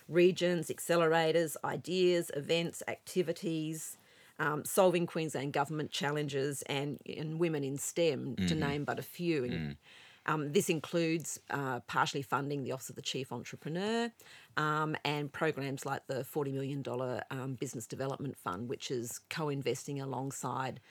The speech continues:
Speaker 1: venture capital and angel investors in great Queensland-based businesses.
Speaker 2: Right. So this is, I mean, four hundred twenty million dollars. Uh, uh, yes, it's being spread in many different directions, but that's a very, very serious commitment. We haven't seen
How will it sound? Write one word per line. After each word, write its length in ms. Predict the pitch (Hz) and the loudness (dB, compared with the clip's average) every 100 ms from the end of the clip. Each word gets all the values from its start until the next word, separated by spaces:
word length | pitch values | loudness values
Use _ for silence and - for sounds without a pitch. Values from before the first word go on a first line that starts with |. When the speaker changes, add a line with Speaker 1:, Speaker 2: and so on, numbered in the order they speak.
| - _ | -20 _
Speaker 1:
venture 220 | 165 143 - | -2 -2 -4
capital 380 | - 131 135 131 | -6 -6 -6 -6
and 100 | - | -4
angel 300 | 135 139 131 | -4 -4 -4
investors 480 | 135 123 120 - 127 | -6 -6 -6 -8 -6
in 140 | 127 | -8
great 360 | 123 127 107 - | -4 -4 -6 -10
Queensland-based 760 | - 127 123 131 131 90 - - | -6 -6 -4 -8 -6 -8 -8 -10
businesses. 520 | - 147 135 - - | -10 -8 -8 -10 -8
Speaker 2:
Right. 200 | 143 - - - - - | -8 -10 -14 -20 -20 -10
So 120 | - | 2
this 220 | 120 214 131 | 6 6 6
is, 120 | - | 0
I 60 | 92 | 0
mean, 140 | 85 | 0
four 180 | - 175 | 2 0
hundred 160 | 185 87 | 0 -2
twenty 200 | - 85 | -4 -4
million 180 | 85 | -2
dollars. 320 | 117 117 - - - - | 0 -2 -4 -12 -16 0
Uh, 80 | 117 - - | 2 2 -2
uh, 60 | - - | -4 -4
yes, 320 | 143 139 170 | 8 10 10
it's 120 | 131 | 6
being 280 | - 123 110 | 2 2 2
spread 500 | - - - - 98 | 2 0 2 8 8
in 200 | 92 90 - | 8 0 -2
many 280 | 113 104 98 | 0 2 2
different 200 | 90 90 | 0 -2
directions, 280 | 107 135 101 | -4 -6 -6
but 120 | - | -2
that's 180 | - 240 - | 0 -2 0
a 240 | 101 104 - _ - | 4 4 2 _ -12
very, 580 | 113 143 185 180 117 92 | 0 8 10 10 8 4
very 300 | 107 90 92 | 2 2 2
serious 300 | - 87 - | 0 0 0
commitment. 340 | 104 87 82 | -2 -2 -2
We 100 | 139 | -2
haven't 280 | 170 123 110 | -2 -2 -4
seen 420 | - 120 98 95 | -2 0 2 0